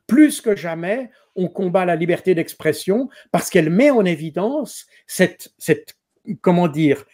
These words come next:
cette, euh, collision qu'il y a entre, et cette collision dans le sens, euh,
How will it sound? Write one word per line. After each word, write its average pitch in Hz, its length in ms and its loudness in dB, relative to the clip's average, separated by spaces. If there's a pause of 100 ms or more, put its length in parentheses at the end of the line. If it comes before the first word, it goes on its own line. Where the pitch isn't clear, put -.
(320)
cette, - 440 -4
euh, 135 140 2
collision 254 760 2 (280)
qu'il 160 240 -2
y 156 100 2
a 226 300 0 (460)
entre, 214 580 2
et 151 60 -6
cette - 260 -6 (300)
collision 196 540 2
dans 139 120 -2
le 135 60 -6
sens, 131 440 -8
euh, 110 280 -4